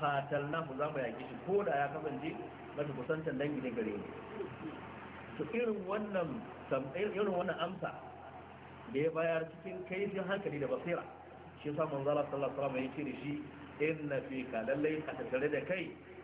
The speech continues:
khaslatayn, akwai ɗabi'u guda biyu, yuhibbuhum Allah, Allah yana kaunar su, al-hilmu wal ana,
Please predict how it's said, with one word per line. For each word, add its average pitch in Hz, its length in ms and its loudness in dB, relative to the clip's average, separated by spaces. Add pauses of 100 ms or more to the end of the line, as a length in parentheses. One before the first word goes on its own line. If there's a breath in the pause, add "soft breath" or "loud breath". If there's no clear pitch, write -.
(140)
khaslatayn, 147 760 0
akwai 156 220 2
ɗabi'u 147 340 -4
guda 143 280 2
biyu, 160 200 -2
yuhibbuhum 143 480 -4
Allah, 117 400 2 (600)
Allah 143 240 2
yana 135 280 0
kaunar 127 320 2
su, - 120 -8 (300)
al-hilmu 143 720 0 (380)
wal 113 240 0
ana, 120 340 0